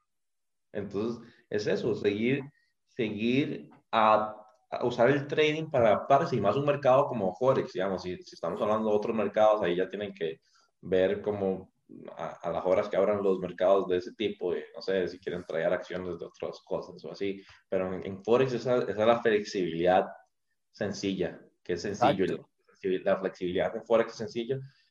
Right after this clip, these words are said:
Speaker 1: y... Pues sí.
Speaker 2: Y, y, y incluso, digamos, pongamos el ejemplo de una persona que está trabajando, ¿verdad? En un call center o algo así, y que quiere que realmente trading le funcione.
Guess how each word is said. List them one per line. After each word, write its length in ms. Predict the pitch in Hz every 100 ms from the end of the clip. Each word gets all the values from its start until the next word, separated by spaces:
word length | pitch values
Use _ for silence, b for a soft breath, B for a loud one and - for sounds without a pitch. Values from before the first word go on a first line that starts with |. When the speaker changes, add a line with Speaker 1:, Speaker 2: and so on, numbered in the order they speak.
| _
Speaker 1:
y... 440 | - 90 82 85 - - _ _ _
Pues 220 | - -
sí. 100 | - -
Speaker 2:
Y, 240 | 143 - _ _ -
y, 380 | 147 143 139
y 80 | 131
incluso, 640 | 131 127 127 139 147 170
digamos, 360 | 151 139 156 131
pongamos 280 | 123 117 139
el 100 | 143
ejemplo 260 | 135 127
de 80 | 139
una 120 | 143
persona 320 | 135 - 113 131
que 120 | 139
está 220 | - 117
trabajando, 640 | 131 117 131 151 147 110
¿verdad? 220 | 101 113
En 40 | 117
un 80 | 113
call 180 | 120
center 320 | 113 131 131 110
o 40 |
algo 160 | 113 120
así, 340 | - 135 139 _ _ -
y 80 |
que 140 | 127 117
quiere 260 | 120 131
que 160 | 139 135
realmente 720 | 113 113 123 135 - 139 120
trading 360 | - 117 117 135
le 120 | 139
funcione. 560 | 120 101 - 147 135